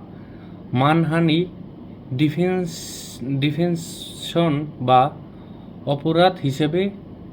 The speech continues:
ধরা হয়। যদি কেউ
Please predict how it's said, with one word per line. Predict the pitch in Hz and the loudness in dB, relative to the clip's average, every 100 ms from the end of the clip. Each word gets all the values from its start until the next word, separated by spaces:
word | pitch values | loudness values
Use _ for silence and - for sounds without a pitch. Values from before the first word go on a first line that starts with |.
| - - 123 | -16 -6 2
ধরা | 127 147 143 | 4 6 6
হয়। | 127 113 - - - - - - - - - - - - - - - - - - - - - - - - - | 4 2 0 -8 -14 -16 -16 -16 -14 -16 -16 -14 -14 -16 -16 -16 -16 -16 -16 -16 -16 -16 -16 -16 -16 -12 -6
যদি | 117 143 151 | -2 0 2
কেউ | 180 165 139 165 | 0 2 2 0